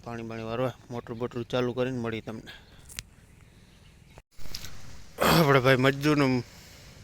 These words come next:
શાકભાજી બકાલું હતું ને એમાં કાલે ઉરિયા નાખ્યું હતું, આજ પાઈ દઈ પાવાનું.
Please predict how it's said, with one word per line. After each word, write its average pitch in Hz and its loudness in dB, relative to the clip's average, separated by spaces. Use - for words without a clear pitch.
શાકભાજી 123 0
બકાલું 120 0
હતું 123 -6
ને 120 -4
એમાં 127 -6
કાલે 123 0
ઉરિયા 131 2
નાખ્યું 147 -2
હતું, 156 -4
આજ 160 -8
પાઈ 127 4
દઈ 123 -6
પાવાનું. 117 -4